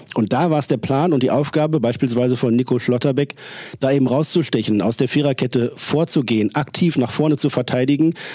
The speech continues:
Und in der Szene kurz vor der Pause hat er dann da, ähm, Anthony Gordon den Ball abgeluchst. Und dann der nächste entscheidende Punkt, ist direkt nach vorne losgestürmt. In diesen Umschaltsituationen war der B V B in der ersten Halbzeit vor allem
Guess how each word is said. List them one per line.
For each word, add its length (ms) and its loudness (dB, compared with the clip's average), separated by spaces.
Und 180 2
in 80 2
der 220 0
Szene 400 0
kurz 240 -2
vor 120 0
der 100 0
Pause 340 0
hat 120 -2
er 80 0
dann 160 2
da, 380 0
ähm, 440 2
Anthony 280 0
Gordon 340 0
den 120 0
Ball 140 2
abgeluchst. 600 0
Und 200 2
dann 300 2
der 100 2
nächste 300 0
entscheidende 380 2
Punkt, 300 0
ist 160 -2
direkt 240 0
nach 140 0
vorne 240 2
losgestürmt. 760 0
In 160 2
diesen 240 2
Umschaltsituationen 880 0
war 80 2
der 120 0
B 120 2
V 160 -2
B 100 0
in 40 0
der 100 0
ersten 280 -2
Halbzeit 280 -2
vor 140 0
allem 220 0